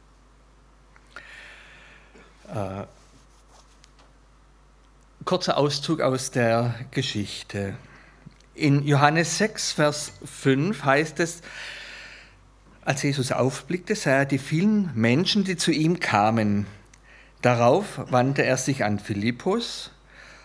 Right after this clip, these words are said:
„Wo können wir für all die Leute Brot kaufen?“ Während Philippus überlegte,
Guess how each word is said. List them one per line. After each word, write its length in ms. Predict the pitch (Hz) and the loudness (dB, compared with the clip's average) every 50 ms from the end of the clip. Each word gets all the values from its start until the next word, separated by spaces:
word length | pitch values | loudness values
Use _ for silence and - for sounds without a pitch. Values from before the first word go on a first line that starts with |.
| - - - | -20 -10 -2
„Wo 280 | - 131 165 196 - - | 2 4 4 4 2 0
können 400 | - 160 156 160 170 165 160 151 | 0 2 2 4 4 4 4 4
wir 160 | 151 156 156 | 4 4 2
für 280 | 156 - 139 127 - - | 2 2 0 2 4 4
all 260 | 123 135 160 196 196 | 4 4 4 4 2
die 120 | 196 185 | 0 2
Leute 520 | 160 131 120 123 135 139 147 156 160 165 160 - - | 2 4 4 4 4 2 0 -2 -2 -2 -4 -8 -12
Brot 380 | - 110 120 135 151 156 151 - | -4 0 2 4 4 4 2 -2
kaufen?“ 760 | - - 107 101 104 101 101 - - 98 95 92 95 90 90 - - - - - - _ - _ _ _ _ _ _ _ _ _ _ _ _ _ - _ _ _ _ _ - - - - - - - - - - - - - - _ _ _ - - - _ _ _ _ _ _ _ _ _ _ _ _ _ - - - | 0 2 2 2 2 0 -2 -4 -6 -4 -4 -4 -6 -8 -12 -18 -20 -20 -20 -20 -20 _ -20 _ _ _ _ _ _ _ _ _ _ _ _ _ -20 _ _ _ _ _ -20 -20 -20 -20 -20 -20 -20 -20 -20 -20 -20 -20 -20 -20 _ _ _ -20 -20 -20 _ _ _ _ _ _ _ _ _ _ _ _ _ -20 -8 0
Während 460 | 123 139 151 151 151 151 151 143 - - - - - - - - - - - - _ _ _ _ _ | 2 4 4 4 4 0 -2 -4 -6 -12 -18 -20 -20 -20 -20 -20 -20 -20 -20 -20 _ _ _ _ _
Philippus 580 | - - - 143 139 180 214 - - 254 233 - | -12 -4 -2 0 2 2 0 0 -2 -4 -2 -2
überlegte, 960 | - 214 - 175 147 123 117 113 120 120 - - - - 110 101 98 95 95 | -4 -2 0 2 2 4 4 4 2 2 0 -4 -8 -4 -2 -2 -2 -4 -6